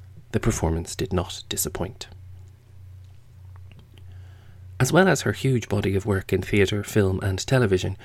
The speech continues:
Judi Dench has contributed to some really beautiful audio recordings.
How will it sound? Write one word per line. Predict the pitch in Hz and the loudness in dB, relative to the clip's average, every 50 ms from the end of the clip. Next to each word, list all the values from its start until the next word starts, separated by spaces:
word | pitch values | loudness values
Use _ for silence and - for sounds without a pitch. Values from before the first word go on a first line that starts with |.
| - - - - - - - - | -18 -20 -18 -18 -18 -14 -6 0
Judi | - 139 - 208 | 2 4 4 4
Dench | - 123 110 104 - | 4 4 4 2 2
has | - 117 - | -2 -2 -2
contributed | - 120 113 - 123 113 117 - 120 113 | -2 -2 0 2 2 2 2 2 2 0
to | 110 - - - 120 | -2 -2 -6 -4 -2
some | - - 120 120 | 0 0 2 2
really | 117 127 143 165 180 180 | 2 2 2 2 2 0
beautiful | - - - 113 107 104 104 95 107 107 101 - | -2 -2 -2 0 0 0 0 -2 -2 -2 -2 0
audio | - 117 117 110 - 87 92 87 | 2 2 2 2 2 0 0 0
recordings. | 90 92 - - - 127 110 98 - 71 - 95 - - | -2 -4 -6 -4 0 2 2 2 0 -2 -6 -6 -8 -8